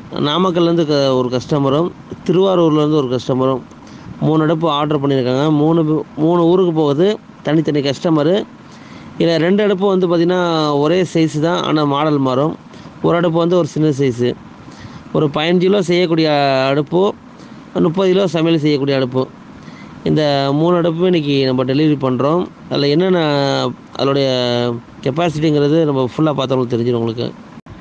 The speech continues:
நம்ம அடுப்பை வந்து ரெகுலரா நம்ம ready பண்ணி கொடுத்துட்ருக்கோம்.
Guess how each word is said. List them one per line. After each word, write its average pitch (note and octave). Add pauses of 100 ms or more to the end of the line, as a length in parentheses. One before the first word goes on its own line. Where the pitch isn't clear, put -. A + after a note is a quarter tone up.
(240)
நம்ம C#3
அடுப்பை F#3
வந்து G#3
ரெகுலரா F3+
நம்ம D#3+
ready D3
பண்ணி D#3+
கொடுத்துட்ருக்கோம். C#3